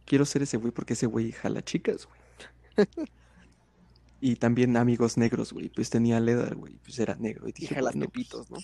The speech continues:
Speaker 2: <laughs>
Speaker 1: También, ¿no? Este, y me metí a básquetbol,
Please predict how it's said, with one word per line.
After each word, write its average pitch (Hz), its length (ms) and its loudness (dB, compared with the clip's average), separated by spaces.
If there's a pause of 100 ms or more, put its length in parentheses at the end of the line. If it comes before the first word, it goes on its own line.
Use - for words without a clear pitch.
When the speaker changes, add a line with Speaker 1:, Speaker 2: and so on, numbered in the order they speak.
(160)
Speaker 2:
<laughs> 180 300 -6 (840)
Speaker 1:
También, 117 380 2
¿no? 131 140 -4 (1120)
Este, - 720 -6 (520)
y 147 60 6
me 156 60 6
metí 156 180 2
a 175 40 0
básquetbol, 170 440 -2